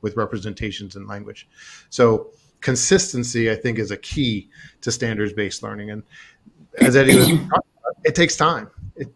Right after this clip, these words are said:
you, you need to spend time with your teachers and your, and your communities to sort of think through this stuff. So, um, it, it's, it's a, but it's a powerful journey. And I, and I, what I love is that we see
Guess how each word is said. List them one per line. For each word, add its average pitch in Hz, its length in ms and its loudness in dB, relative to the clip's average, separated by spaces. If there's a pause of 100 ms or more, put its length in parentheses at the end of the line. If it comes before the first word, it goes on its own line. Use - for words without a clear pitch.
(320)
you, 143 340 -2
you 143 140 0
need 151 160 2
to 147 60 -6
spend 135 240 -2
time 127 180 -2
with 117 140 -2
your 101 80 -8
teachers 120 460 -6
and 98 120 -10
your, 95 240 -12 (160)
and 101 160 -14
your 95 240 -16 (180)
communities 120 680 4
to - 100 -12
sort 98 180 -6
of 92 140 -10
think 117 180 2
through - 220 6
this - 120 -4
stuff. - 220 2 (560)
So, - 120 -8 (520)
um, 92 160 -16 (1000)
it, 107 80 -14 (120)
it's, - 380 -14 (220)
it's - 140 -14
a, 101 160 -8 (220)
but 135 120 4
it's 139 140 4
a - 40 0
powerful 151 440 4
journey. 104 320 -6 (220)
And 117 120 -6
I, 117 80 0
and 131 140 -4
I, 127 140 2 (340)
what 127 140 6
I 220 160 8
love 113 340 2 (300)
is 120 100 0
that 117 280 0 (220)
we 135 200 -2
see 165 840 -4